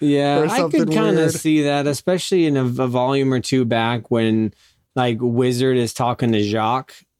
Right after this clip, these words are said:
Speaker 1: Or no,
Speaker 2: Yeah.
Speaker 1: not Wizard, sizah is talking to Jacques about a bunch of stuff. And it just kinda was, like, a play on, I think it was just to play him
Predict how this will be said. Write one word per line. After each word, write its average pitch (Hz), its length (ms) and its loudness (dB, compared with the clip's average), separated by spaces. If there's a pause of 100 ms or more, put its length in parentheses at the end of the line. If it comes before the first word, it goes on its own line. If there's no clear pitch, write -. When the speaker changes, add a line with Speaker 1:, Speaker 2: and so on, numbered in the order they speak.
(220)
Speaker 1:
Or 143 160 -2
no, - 220 0
Speaker 2:
Yeah. 123 40 -2
Speaker 1:
not 143 300 -2
Wizard, 117 380 0
sizah 131 500 0
is 107 120 -6
talking 117 340 -2
to 110 60 -2
Jacques 110 380 -4
about 131 240 0
a 131 40 -2
bunch 127 280 -4
of 127 80 -4
stuff. 143 460 -4 (400)
And 135 180 0
it 127 60 0
just 135 200 -2
kinda 123 300 0
was, 113 140 0
like, 110 180 -2
a 117 160 0
play 123 500 -2
on, 113 300 0
I 117 160 -4
think 165 180 0
it 160 40 2
was 143 100 2
just 127 220 -2
to 110 80 -2
play 123 420 -2
him 139 500 -2